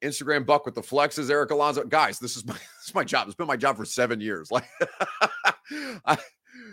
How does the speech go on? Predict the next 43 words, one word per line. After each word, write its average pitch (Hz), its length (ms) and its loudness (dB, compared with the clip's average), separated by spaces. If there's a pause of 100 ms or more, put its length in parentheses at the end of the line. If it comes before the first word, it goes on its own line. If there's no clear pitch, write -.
(160)
I 156 80 6
mean, 175 180 8
it's 165 160 2
not 208 160 10
a 156 60 6
flex. 185 360 8
It's 123 140 -4
like, 151 240 4 (100)
it's - 220 -6
literally 156 400 6
what 147 200 2
they 143 100 4
pay 151 220 4
me 143 100 -2
the 131 80 -4
money 135 240 -2
to 123 100 -8
do. 127 160 -4
The 110 80 -2
whole 135 180 2
reason 135 320 -2
that 123 80 -4
we 123 120 -2
have 131 180 2
the 113 80 -14
primetime 131 540 -4
show, 139 200 -6
the 123 80 -8
podcast, 135 640 -4
the 131 60 -12
radio 127 280 -6
show 127 180 -10
is 107 100 -12
because 107 260 -12
I, 107 120 -6 (360)
<laughs> 131 80 -12 (800)
I 90 40 -8
used 160 320 -4
to 127 80 -10
be 117 280 0
at 117 140 -6
one 135 200 0
point 104 280 -6